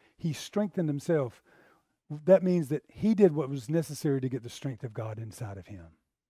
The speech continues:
And then he comes out, and all of those men who are ready to kill him, just like that, what came out of him to those men caused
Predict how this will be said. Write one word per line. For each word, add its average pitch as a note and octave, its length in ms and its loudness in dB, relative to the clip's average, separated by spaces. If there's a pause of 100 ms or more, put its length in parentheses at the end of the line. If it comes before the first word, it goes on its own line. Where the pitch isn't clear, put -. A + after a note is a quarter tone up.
(460)
And B2 160 -4
then D3 80 4
he D#3+ 80 2
comes E3+ 300 -2
out, F3 300 -2 (280)
and A#2 180 -6 (140)
all F3 480 -4
of G3 100 -2
those G3+ 240 -4
men D3 280 -2
who C3+ 120 -4
are B2 80 -4
ready C3 240 -4
to C3 80 -8
kill B2 240 -6
him, A2 160 -10
just - 300 -2
like D3+ 220 -4
that, A#2 320 -8 (300)
what D#3 200 -4
came E3 240 -2
out E3+ 140 0
of E3+ 100 0
him D3+ 240 -2
to C#3 80 -4
those C#3 260 -4
men C3 300 -6 (240)
caused C3 420 -10